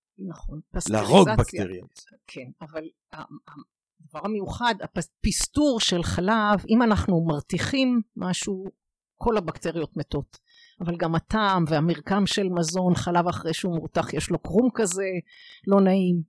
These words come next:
Speaker 1: ופסטר גילה שאם מחממים למשך, אה, משהו כמו עשר דקות, אולי שמונה, אני לא זוכרת את המספר המדויק, בשישים מעלות, לא הורגים את כל החיידקים, לא מקלקלים את המרקם ואת הטעם של רוב המזונות, אבל הורגים את החיידקים שיש להם פוטנציאל לגרום לנו מחלות.
Speaker 2: Mm.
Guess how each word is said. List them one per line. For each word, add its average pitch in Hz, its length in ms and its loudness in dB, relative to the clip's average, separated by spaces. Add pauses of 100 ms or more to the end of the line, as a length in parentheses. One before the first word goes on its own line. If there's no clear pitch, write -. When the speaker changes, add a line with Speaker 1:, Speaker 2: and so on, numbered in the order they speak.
(400)
Speaker 1:
ופסטר 226 520 0
גילה 240 500 0
שאם 214 360 0
מחממים 175 680 2 (580)
למשך, 170 580 -4
אה, 147 60 -10 (260)
משהו 151 360 -8
כמו 139 200 -8
עשר 214 280 -6
דקות, 165 380 -8
אולי 135 200 -6
שמונה, 160 320 0
אני 143 80 -4
לא 143 60 0
זוכרת 147 300 -6
את - 40 -6
המספר 165 360 -2
המדויק, 170 420 0 (380)
בשישים 285 460 -2
מעלות, 214 600 0 (320)
לא 254 140 10
הורגים 208 300 6
את - 100 0
כל 180 160 0
החיידקים, 170 760 -4
לא 233 120 0
מקלקלים 208 680 2
את - 60 0
המרקם 175 560 0
ואת 165 160 -2
הטעם 160 340 -2
של 160 160 -4
רוב 151 240 -2
המזונות, 156 680 2
אבל 170 180 4
הורגים 175 280 0
את - 40 -6
החיידקים 220 600 -2
שיש 226 300 2
להם 214 120 4
פוטנציאל 202 540 2
לגרום 175 340 4
לנו 165 280 2
מחלות. 147 600 -2
Speaker 2:
Mm. 92 40 0